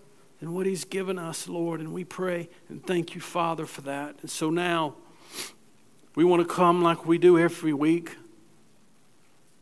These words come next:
And we want to come and stand to our feet, and we're gonna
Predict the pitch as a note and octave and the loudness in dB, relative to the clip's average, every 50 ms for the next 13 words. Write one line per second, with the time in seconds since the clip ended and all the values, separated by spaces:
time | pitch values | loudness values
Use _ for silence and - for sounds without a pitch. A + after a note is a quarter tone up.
0 | - - - - - - - - - - C3+ C3 C#3 D3+ D#3+ D#3+ E3 D#3+ D#3 - | -20 -20 -20 -20 -20 -20 -20 -20 -16 -10 -6 -2 0 2 2 2 2 2 0 -2
1 | - E3+ E3+ F3 E3+ D#3+ C#3 B2+ - - - - - - - - - - - - | -2 0 0 0 0 -2 -4 -8 -12 -20 -20 -20 -20 -20 -20 -20 -12 -6 -4 -2
2 | - - - F3 E3 E3 E3+ E3+ D#3+ D3+ D#3 D3+ D3 - - - - F3 E3 E3+ | -2 0 2 2 2 2 2 2 0 -2 -4 -6 -6 -8 -2 4 6 6 6 4
3 | D#3+ - - B2+ A#2+ - - - - - - - - B2+ C3 E3 D#3+ C#3 A#2+ | 0 -4 -8 -10 -12 -12 -16 -20 -20 -20 -20 -10 -10 -6 -2 -2 -2 -2 -4